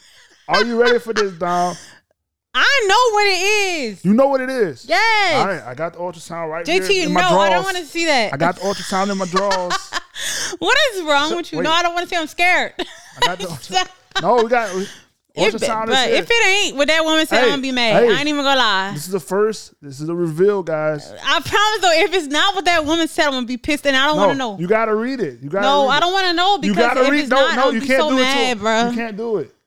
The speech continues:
Speaker 1: You gotta read it.
Speaker 2: No.
Speaker 1: You gotta read it. You can't do that to the people.
Speaker 2: <laughs> I don't wanna
Speaker 1: It's a
Speaker 2: know.
Speaker 1: gender reveal.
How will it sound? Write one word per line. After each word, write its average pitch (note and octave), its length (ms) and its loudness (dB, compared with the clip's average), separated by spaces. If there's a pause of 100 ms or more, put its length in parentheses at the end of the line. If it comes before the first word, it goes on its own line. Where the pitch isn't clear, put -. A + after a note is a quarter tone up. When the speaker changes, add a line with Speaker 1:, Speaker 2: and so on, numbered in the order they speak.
(100)
Speaker 1:
You D3+ 120 -18
gotta A3 240 0
read A3+ 140 -8
it. A3+ 40 -10
Speaker 2:
No. D4+ 880 -2
Speaker 1:
You G3+ 80 -6
gotta D4 260 2
read D4+ 260 2
it. C#4 120 2
You C#4 100 4
can't D4+ 220 4
do D4+ 120 -2
that C#4+ 160 0
to D4+ 80 -8
the C#4+ 80 -6
people. E4 400 -2
Speaker 2:
<laughs> - 0 -
I - 520 -4
don't - 260 -2
wanna - 160 0
Speaker 1:
It's C4 120 -2
a D#4 40 -2
Speaker 2:
know. - 60 -2
Speaker 1:
gender D#4+ 260 0
reveal. C#4+ 600 0